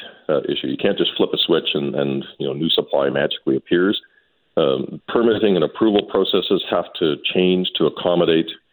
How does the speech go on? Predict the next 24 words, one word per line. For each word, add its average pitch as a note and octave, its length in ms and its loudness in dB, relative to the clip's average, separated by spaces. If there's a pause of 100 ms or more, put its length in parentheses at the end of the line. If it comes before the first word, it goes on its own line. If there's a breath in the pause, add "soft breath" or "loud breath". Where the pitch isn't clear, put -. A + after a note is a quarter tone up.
(320)
uh, D2+ 320 4
the D#2 180 4
applications E2 760 0 (120)
that - 120 -4
coming E2+ 220 2
in E2 220 4
from F2 200 2
the D#2+ 60 4
private - 420 0
sector - 300 0
and E2 160 0
the - 40 0
community D#2 520 0
housing E2+ 340 0
sector. F#2 400 0 (640 soft breath)
Um, E2 340 2 (420 loud breath)
you G#2 160 0
know, F#2 100 4
damping A2 560 0
down, G#2 540 0 (180)
um, D#2+ 380 0 (600)
demand F2+ 540 2
and, D2 160 0
and, D2 300 0